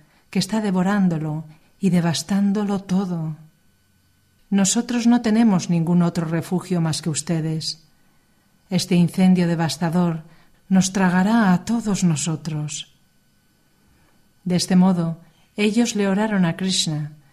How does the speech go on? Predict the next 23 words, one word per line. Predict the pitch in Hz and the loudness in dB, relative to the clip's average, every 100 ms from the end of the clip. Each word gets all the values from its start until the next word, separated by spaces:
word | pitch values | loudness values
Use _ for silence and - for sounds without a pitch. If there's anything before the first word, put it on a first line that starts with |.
| _ _ | _ _
diciendo | 190 185 190 214 220 226 | -2 -2 0 0 0 0
que | 226 | 2
no | 185 208 | 2 2
podían | 220 214 208 175 170 | 0 -2 0 0 0
tener | 175 175 180 | 2 2 0
otro | 190 185 | 0 -2
refugio | 175 170 220 214 - 156 156 156 _ _ _ _ _ _ | -2 -4 -6 -6 -6 -4 -6 -12 _ _ _ _ _ _
más | 185 170 - | 0 0 0
que | 180 | -2
el | 170 | 0
de | 160 | -2
sus | - 156 | -2 -4
pies | - 190 196 180 | -2 -2 0 -2
de | 165 | -2
loto. | 151 151 156 151 147 - _ _ _ _ _ _ _ _ _ _ 202 | -2 -6 -6 -6 -8 -12 _ _ _ _ _ _ _ _ _ _ -6
El | 180 | 0
señor | 190 196 190 | 2 2 2
Krishna, | 220 220 - 156 151 151 - _ - | -2 -2 -2 -2 -4 -8 -18 _ -2
compadeciéndose | 185 175 165 160 151 190 185 180 - 175 | 0 2 0 -4 -2 2 4 2 0 -2
de | 165 | -2
sus | 160 156 | -2 -6
propios | - 180 185 170 | -4 -4 -2 -4
paisanos, | - 160 - 190 170 151 147 - | -4 -2 0 0 0 -2 -8 -14